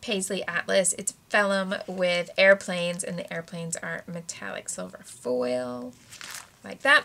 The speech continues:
And then some cardstock, Swiss dot in the yellow, buttery, buttery yellow. It's called cornmeal. Shimmery, shimmery aqua. These are all Basil cardstocks, I believe. Those two are anyway.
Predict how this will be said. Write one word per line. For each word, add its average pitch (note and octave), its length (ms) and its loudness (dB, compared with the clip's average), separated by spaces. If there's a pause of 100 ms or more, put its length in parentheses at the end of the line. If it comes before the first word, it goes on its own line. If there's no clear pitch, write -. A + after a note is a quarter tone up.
(120)
And A#3+ 140 0
then B3 460 4
some A3+ 140 0
cardstock, D#4 840 2 (720)
Swiss - 480 6
dot F#3 840 2 (1300)
in F3 160 -10
the D#3+ 60 -10
yellow, F3 720 -10
buttery, G#2+ 260 -10
buttery F#2+ 340 -8
yellow. - 500 -8
It's - 120 -10
called - 260 -10
cornmeal. F3 480 -10 (960)
Shimmery, G#3+ 600 -2
shimmery G3 720 -4 (340)
aqua. F3+ 680 -2 (420)
These G#3 220 -4
are G3 100 0
all E3 160 -4
Basil - 320 -8
cardstocks, - 540 -8
I - 20 -14
believe. - 300 -10
Those F3+ 180 0
two - 160 -8
are - 140 -10
anyway. A#3+ 320 -12